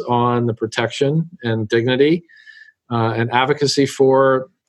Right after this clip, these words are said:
the unborn, the vulnerable unborn. That is a principle that comes directly from Scripture, uh, that, that, that, uh, he knit us together in our mother's womb. Uh, John the Baptist was filled with the Holy Spirit, uh,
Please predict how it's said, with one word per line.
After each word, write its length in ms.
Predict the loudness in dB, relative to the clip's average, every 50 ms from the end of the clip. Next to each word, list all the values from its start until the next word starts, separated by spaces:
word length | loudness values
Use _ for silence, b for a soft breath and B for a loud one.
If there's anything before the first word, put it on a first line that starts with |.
| _ -2
the 140 | 0 2 2
unborn, 460 | 2 2 2 2 2 2 2 0 0
the 80 | -2 0
vulnerable 500 | 2 2 2 4 2 4 4 4 2 2
unborn. 480 | 2 0 0 2 2 2 2 0 -2 -4 -10 _ B B B B B B B B B B
That 180 | 0 2 4 4
is 160 | 4 4 4 4
a 460 | 4 4 6 6 6 4 4 2 -2 -6 _ _ _ _ _ _ _ _ _ _ _ _ -2
principle 560 | 0 0 2 2 0 0 0 0 2 2 2
that 140 | 2 0 0
comes 400 | 0 0 2 2 2 0 -2 0
directly 520 | 0 2 2 4 4 2 2 2 2 2 2
from 200 | 2 0 -2 0
Scripture, 460 | 0 0 0 0 0 0 -4 -8 -8 -10 _ -10 -6 -2
uh, 320 | 0 2 2 2 2 2
that, 200 | 2 2 0 2 2
that, 300 | 2 2 2 0 0 0
that, 340 | 0 2 2 0 0 -2 -2 0
uh, 320 | 2 2 2 2 0 0 0
he 180 | 0 0 2 2
knit 160 | 2 2 2
us 160 | 2 0 0
together 380 | 0 2 2 4 4 4 4 4
in 60 | 2
our 100 | 2 2
mother's 340 | 2 4 4 4 2 2 0
womb. 380 | 0 0 2 0 0 -2 -6 B B B B B B B B B B _ -6
Uh, 360 | -2 0 0 0 0 0 -2 -2 -2 -2
John 200 | -2 0 2 2
the 80 | 2
Baptist 480 | 2 2 2 2 0 0 0 0 0 2
was 180 | 0 0 0 0
filled 280 | 0 2 2 2 2 2
with 100 | 2 2
the 80 | 2
Holy 240 | 4 4 4 4 4
Spirit, 520 | 2 0 2 4 4 4 4 2 0 -2 -8 _ _ -4
uh, 400 | -2 0 0 0 0 0 0 0